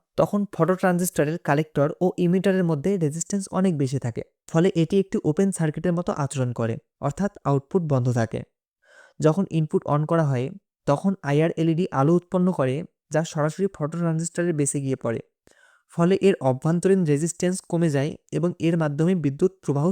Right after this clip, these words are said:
শুরু হয়। ইনপুট যতক্ষণ on থাকবে, ততক্ষণ আউটপুটও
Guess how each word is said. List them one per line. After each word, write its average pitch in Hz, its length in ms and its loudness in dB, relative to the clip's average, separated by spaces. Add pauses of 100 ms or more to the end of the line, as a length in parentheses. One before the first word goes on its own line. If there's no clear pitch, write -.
(100)
শুরু 139 180 0
হয়। 120 180 -2 (1500)
ইনপুট 202 300 0
যতক্ষণ 190 380 0 (120)
on 175 80 2 (100)
থাকবে, 147 280 0
ততক্ষণ 208 480 -4
আউটপুটও 175 440 2